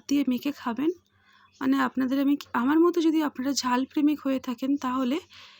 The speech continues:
এই মরিচের ভর্তাটা আপনার কিন্তু স্বাদ মুখে লেগে থাকবে। দেখুন আমার বাটা হয়ে গেছে, আর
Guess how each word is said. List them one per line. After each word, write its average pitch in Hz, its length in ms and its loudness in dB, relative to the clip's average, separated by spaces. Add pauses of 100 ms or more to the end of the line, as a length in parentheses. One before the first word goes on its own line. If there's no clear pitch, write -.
(280)
এই 302 220 6
মরিচের 330 440 4
ভর্তাটা 277 440 -2
আপনার 240 260 -6
কিন্তু 277 280 0
স্বাদ 240 320 -4
মুখে 233 240 -2
লেগে 208 340 -6
থাকবে। - 300 -14 (1080)
দেখুন 269 300 -4 (460)
আমার 254 180 -2
বাটা 226 260 -4
হয়ে 220 240 -6
গেছে, 226 300 -6 (540)
আর 240 100 -4